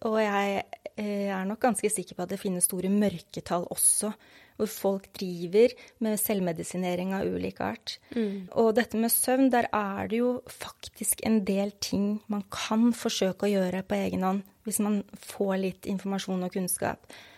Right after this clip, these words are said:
Speaker 1: Og i og med at det er så mange som sliter med dette, så, så blir det jo naturlig et interessant tema, da.
Speaker 2: Mm, ja, ja, ja. Og det er jo et økende problem, som du sier. Det,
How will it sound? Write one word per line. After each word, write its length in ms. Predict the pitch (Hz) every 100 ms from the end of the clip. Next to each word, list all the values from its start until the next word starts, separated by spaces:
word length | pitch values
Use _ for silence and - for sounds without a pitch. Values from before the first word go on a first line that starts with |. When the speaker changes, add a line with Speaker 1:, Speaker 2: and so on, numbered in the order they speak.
| - _ -
Speaker 1:
Og 420 | 233 226 226 220 -
i 100 | 214
og 80 | 214
med 120 | 208
at 60 | 196
det 100 | 202
er 160 | 185 185
så 120 | -
mange 200 | 220 196
som 120 | 190
sliter 320 | 202 196 190 190
med 140 | 190
dette, 240 | 196 240 302
så, 600 | - - - 220 220 226 220 - _
så 260 | - - 220
blir 400 | 202 196 180 190
det 80 | 202
jo 140 | 202 196 -
naturlig 480 | 208 202 - 190 180
et 140 | 190 -
interessant 680 | 208 190 - 185 185 190 -
tema, 400 | - 175 170 185
da. 100 | 196 - -
Speaker 2:
Mm, 440 | 247 233 196 196 208
ja, 200 | 214 240 277
ja, 220 | 247 247
ja. 200 | 226 220 220
Og 120 | -
det 120 | 214 240
er 220 | 240 254
jo 80 | 220
et 160 | 214 -
økende 460 | 311 349 - 226 190 -
problem, 320 | 196 202 220
som 140 | 208 196
du 80 | 190
sier. 200 | - 208
Det, 160 | 214